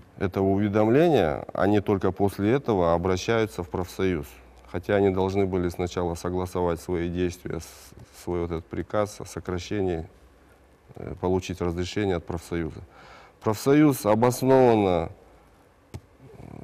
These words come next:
э, ответил отказом. Согласно этому при-, уведомлению, меня должны были уволить и сократить первого апреля две тысячи четырнадцатого года.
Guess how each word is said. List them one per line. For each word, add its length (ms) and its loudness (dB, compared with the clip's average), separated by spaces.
э, 520 -4
ответил 480 0
отказом. 680 -2
Согласно 520 2
этому 340 0
при-, 200 -4
уведомлению, 800 0
меня 240 4
должны 340 0
были 220 -2
уволить 580 0
и 40 -4
сократить 680 -6
первого 340 0
апреля 320 -4
две 140 -2
тысячи 300 -10
четырнадцатого 720 -8
года. 280 -12